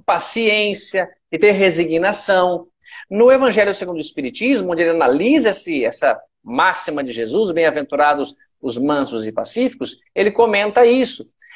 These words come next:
que aqueles que já estão com, tentando ter paciência, com a intenção no bem, já conseguem merecer o planeta.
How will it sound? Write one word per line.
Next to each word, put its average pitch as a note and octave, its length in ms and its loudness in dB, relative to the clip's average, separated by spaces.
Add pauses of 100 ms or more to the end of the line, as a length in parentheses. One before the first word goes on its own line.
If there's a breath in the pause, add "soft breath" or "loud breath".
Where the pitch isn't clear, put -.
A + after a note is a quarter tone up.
(100)
que A3 60 2
aqueles C4+ 440 2
que C4 160 0
já A3+ 120 4
estão F#3+ 320 0
com, E3 300 -6 (260)
tentando A#3+ 400 4
ter G3+ 200 -2
paciência, F#3+ 840 -2
com F#3 120 0
a G3+ 60 2
intenção C4 920 2
no F3 100 2
bem, G#3+ 440 2 (360 soft breath)
já F#3 220 2
conseguem B3 840 2
merecer F3 640 0
o D3+ 60 -2
planeta. C#3+ 640 -2